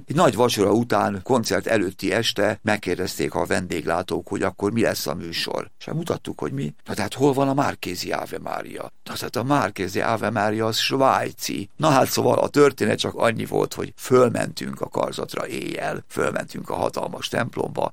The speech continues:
és Editke énekelte, én a kísérletet játszottam. Hol én nekem jutott eszembe a kísérlet, ő neki a dallam,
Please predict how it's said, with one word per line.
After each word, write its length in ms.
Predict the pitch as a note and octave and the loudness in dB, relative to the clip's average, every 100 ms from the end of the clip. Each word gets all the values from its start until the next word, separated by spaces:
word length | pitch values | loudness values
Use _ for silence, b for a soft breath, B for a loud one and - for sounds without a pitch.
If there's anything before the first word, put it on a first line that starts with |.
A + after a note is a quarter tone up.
| - | -4
és 220 | - - - | -4 -2 0
Editke 440 | A#2 A#2 A#2 G2+ - | 0 0 -2 -4 0
énekelte, 800 | A#2 B2+ A2 G#2 G2+ - F#2+ - | 2 4 2 2 0 0 -2 -4
én 240 | - G2 G2 | -2 -2 -2
a 100 | - | -4
kísérletet 640 | - A#2+ - A#2 G#2+ G2 | -2 0 2 0 0 -2
játszottam. 580 | F#2+ F#2+ - - - - - | -2 -2 -2 -6 -4 -6 0
Hol 220 | D3+ D3+ | 6 8
én 240 | - C#3 | 8 6
nekem 340 | C3+ C3 A#2+ A#2 | 6 4 2 2
jutott 240 | A#2 A2+ | 2 2
eszembe 400 | G#2+ - G2+ F#2+ | 0 0 -2 0
a 140 | G2+ F#2+ | 0 0
kísérlet, 600 | - B2 A#2 A#2 A2 - | -2 0 2 2 2 0
ő 80 | A#2 | -2
neki 260 | A2+ - | -2 -2
a 60 | - | -2
dallam, 380 | - B2+ A2+ | 2 4 4